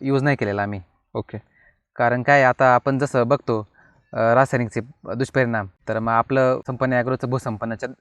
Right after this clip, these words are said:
Speaker 1: वीस गोण्या वापरल्या फक्त त्यासाठी.
Speaker 2: ओके.
Speaker 1: तेवढ्यावरतीच प्लॉट आहे फक्त.
Speaker 2: हे क्षेत्र किती आहे सर्व? किती
Speaker 1: हे
Speaker 2: प्लांट्स
Speaker 1: सव्वा
Speaker 2: आहेत?
Speaker 1: एकर आहे.
Speaker 2: सव्वा एकर
Speaker 1: हो,
Speaker 2: आहे.
Speaker 1: हो.
Speaker 2: आणि किती प्लांट्स तुम्ही इथं लावलेले? किती काड्या लावल्या?
Speaker 1: नऊ हजार.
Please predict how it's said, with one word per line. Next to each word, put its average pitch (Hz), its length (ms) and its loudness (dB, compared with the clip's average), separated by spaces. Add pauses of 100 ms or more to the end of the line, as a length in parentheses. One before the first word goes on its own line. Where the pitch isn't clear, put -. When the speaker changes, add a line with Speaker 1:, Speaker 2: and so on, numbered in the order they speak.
(140)
Speaker 1:
वीस 127 140 0
गोण्या 131 220 0
वापरल्या 123 420 2
फक्त - 160 -14
त्यासाठी. 104 300 -6
Speaker 2:
ओके. 107 180 -8 (460)
Speaker 1:
तेवढ्यावरतीच 156 460 6
प्लॉट 135 220 4
आहे 113 100 -2
फक्त. - 140 -12 (140)
Speaker 2:
हे 143 100 0
क्षेत्र 170 400 2
किती 185 300 0
आहे 143 100 2
सर्व? 123 300 -8
किती 135 240 -6
Speaker 1:
हे 139 120 4
Speaker 2:
प्लांट्स 139 200 2
Speaker 1:
सव्वा 147 120 6
Speaker 2:
आहेत? 131 100 4
Speaker 1:
एकर 120 140 -2
आहे. 98 240 -10 (160)
Speaker 2:
सव्वा 135 220 2
एकर 127 240 -2
Speaker 1:
हो, 107 140 -4
Speaker 2:
आहे. 95 100 -12
Speaker 1:
हो. 98 300 -16 (100)
Speaker 2:
आणि 143 540 0 (120)
किती 180 540 4
प्लांट्स 156 600 0
तुम्ही 156 200 -2
इथं 143 200 -6
लावलेले? 120 440 -2
किती 135 140 -6
काड्या 131 300 -2
लावल्या? 123 360 -10
Speaker 1:
नऊ 135 200 0
हजार. 104 260 0